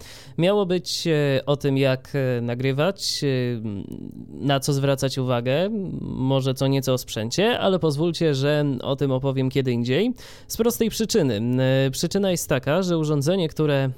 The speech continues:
mam obok siebie, e, na, w ramach dzisiejszej prezentacji, to jest urządzenie, które będę miał tylko czasowo.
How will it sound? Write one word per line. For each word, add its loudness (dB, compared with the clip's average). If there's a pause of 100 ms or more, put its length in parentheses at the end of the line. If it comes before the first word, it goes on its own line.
mam 0 (180)
obok -2
siebie, -2 (260)
e, -12 (540)
na, 2 (440)
w -6
ramach 0
dzisiejszej 0
prezentacji, -2 (500)
to 2
jest 0
urządzenie, 0
które 0 (500)
będę 4
miał 2
tylko 0
czasowo. 0